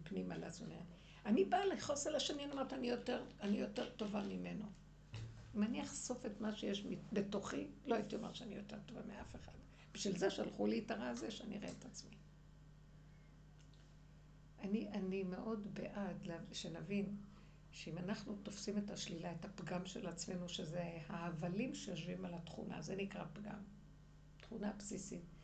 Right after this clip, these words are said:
ואנחנו לא מפחדים להתבונן בה, ולקחת אחריות ולהתוודות, כמו יום הכיפורים, היא מתנדפת, ונשאר משהו קטן, שעל הקטן הזה יש רחמים.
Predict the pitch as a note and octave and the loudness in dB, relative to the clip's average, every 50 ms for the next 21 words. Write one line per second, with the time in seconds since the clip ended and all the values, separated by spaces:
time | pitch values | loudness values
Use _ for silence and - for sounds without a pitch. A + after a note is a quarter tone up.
0 | - - - - - - - - E3 F3 E3+ E3+ E3+ F3 F3 - - G3 F3 F3 | -14 -14 -14 -14 -14 -14 -12 -8 -4 -2 -2 -2 -2 -2 -2 -2 -2 -2 -2 0
1 | F3 F#3 A3 B3+ C#4 C4 - - - G#3 G3+ - - G3 F#3+ E3 - F#3+ F#3+ G3 | 2 2 2 2 0 0 -2 -2 -2 -2 -2 -2 -2 -2 -2 0 0 0 0 0
2 | F#3+ F#3+ F#3 D#3+ D#3+ D#3+ E3+ E3+ E3+ F3 F3+ F3+ E3+ E3+ E3 E3 - - - - | 0 -2 -2 -2 -2 -2 -2 -2 -2 -2 -2 -2 -2 -4 -6 -6 -8 -12 -14 -16
3 | - - - - - - - - - F3+ F3 D#3+ - G#3+ G3+ - - - - F#3 | -16 -16 -16 -16 -14 -14 -10 -6 -4 -2 -2 0 0 0 0 0 -2 -2 -2 -4
4 | F3 - - F3+ E3+ F3 F3+ F3 D#3 D#3 F3+ E3+ F3 F3 E3+ E3 E3 F3+ D#3 F#3 | -4 -2 -2 -2 -2 -2 -2 -2 -2 -2 0 0 2 2 2 0 0 0 2 0
5 | F3+ F3 - - A3 G#3+ A3+ A3+ G3+ G3+ G3+ - - - - F3+ - F3+ F#3+ A#3+ | 0 0 0 2 2 2 4 4 2 2 2 0 -4 -4 -6 -6 -4 -2 -2 -4
6 | - - - - - - - - - - - - - - - - - - - - | -4 -6 -10 -12 -14 -16 -16 -16 -16 -16 -16 -16 -16 -16 -16 -18 -18 -12 -4 -2
7 | G3 F3+ F3 F3 - - F#3+ F3 D#3 D#3 F#3 F#3+ F#3+ - - - D#3+ - - G#3 | 0 0 0 -2 -2 -4 -4 -2 -2 -2 -2 -2 -2 -4 -6 -8 -10 -10 -6 -4
8 | F3 F3 F3 D#3+ - - - A3 G#3 G#3+ G3+ G#3 G3+ G3+ G3+ - - - - - | -2 -2 -2 -2 -2 -2 -2 -2 0 0 0 -2 -2 -4 -6 -8 -10 -10 -12 -12
9 | - - G#3 G3+ G#3 G3+ - - - - - - - - - - - - - - | -10 -8 -6 -4 -4 -4 -6 -10 -12 -14 -14 -16 -16 -16 -14 -14 -14 -14 -12 -4
10 | - A3 G3 F#3+ F#3+ F#3+ - G#3 G3+ - B3 B3 B3 A#3 G3 F3 G3 F#3+ F#3+ - | 0 2 2 2 2 2 0 0 0 0 0 0 0 0 0 0 0 0 0 -2
11 | - F#3 E3 D3+ - - - E3+ E3 D#3+ D#3 | -4 -6 -6 -6 -6 -6 -6 -4 -4 -4 -4